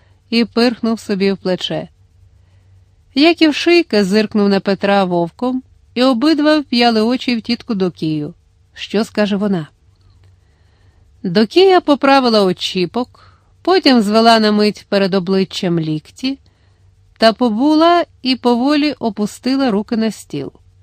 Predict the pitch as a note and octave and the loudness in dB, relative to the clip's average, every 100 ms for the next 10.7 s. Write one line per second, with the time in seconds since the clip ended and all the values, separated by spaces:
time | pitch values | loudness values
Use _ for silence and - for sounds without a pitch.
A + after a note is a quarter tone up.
0 | _ _ _ _ _ _ _ _ _ _ | _ _ _ _ _ _ _ _ _ _
1 | - F#3 G3 A3 G#3+ A#3+ B3 A#3 - G3+ | -4 0 2 0 0 0 0 0 -2 -2
2 | G3+ G#3 G#3+ G3+ G3 F#3 G3 B3 B3+ - | 2 2 2 2 0 0 0 -2 -4 -6
3 | E3+ C#3+ F#3+ F#3 G3 - G3+ G3+ F#3+ F#3 | -8 -8 -6 -4 -4 -4 -2 0 0 0
4 | F3+ F#3 B3+ A#3+ - - _ _ _ _ | 0 0 -2 -4 -12 -16 _ _ _ _
5 | - F3 F3 - G#3+ A#3+ A#3+ _ - G3 | -12 -4 -4 -2 -4 -4 -8 _ -2 0
6 | F#3 E3+ E3 F#3 - F3 F3+ - E3+ E3 | 0 0 0 -2 -4 -8 -8 -6 -6 -4
7 | E3 - D#3 C#3 _ _ _ _ _ _ | -6 -8 -10 -10 _ _ _ _ _ _
8 | _ _ _ _ _ _ _ _ _ _ | _ _ _ _ _ _ _ _ _ _
9 | _ _ D4+ E4 - F4 D4+ - A3+ A3 | _ _ 0 0 -2 0 0 0 0 2
10 | G3 G3+ - A3+ B3 E3+ - | 2 -2 -2 -4 -4 -8 -10